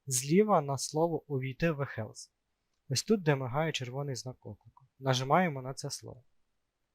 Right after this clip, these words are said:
І тут також потрібно вказати дані для авторизації. Це є електронна пошта і пароль від eHealth. Нажимаємо «Увійти».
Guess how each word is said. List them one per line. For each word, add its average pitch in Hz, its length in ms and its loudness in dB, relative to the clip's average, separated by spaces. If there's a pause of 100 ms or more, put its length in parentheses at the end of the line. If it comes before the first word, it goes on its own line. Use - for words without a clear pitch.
(600)
І 170 80 6
тут 240 220 6
також 156 340 10
потрібно 135 420 -4
вказати 131 400 -6
дані 160 260 2
для 131 120 -4
авторизації. 123 800 -6
Це 151 140 0
є 143 140 4
електронна 131 560 -4
пошта 196 440 -2 (100)
і 233 120 -2
пароль 135 420 4 (400)
від 147 380 0
eHealth. - 580 -4 (320)
Нажимаємо 139 680 2 (180)
«Увійти». 117 460 -4